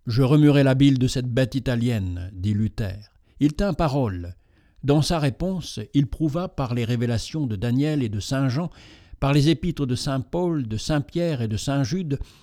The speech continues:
que le règne de l'Antéchrist, prédit et décrit dans la Bible, était la papauté. « Je sais pour certain, dit-il en terminant, que notre Seigneur Jésus-Christ vit et règne.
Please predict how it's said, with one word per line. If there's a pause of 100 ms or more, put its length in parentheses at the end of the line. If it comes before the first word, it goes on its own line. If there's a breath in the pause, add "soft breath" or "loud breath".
(140 loud breath)
que
le
règne
de
l'Antéchrist, (240 soft breath)
prédit
et
décrit
dans
la
Bible, (320 soft breath)
était
la
papauté. « (960)
Je
sais
pour
certain, (100)
dit-il
en
terminant, (440 soft breath)
que
notre
Seigneur
Jésus-Christ
vit
et
règne.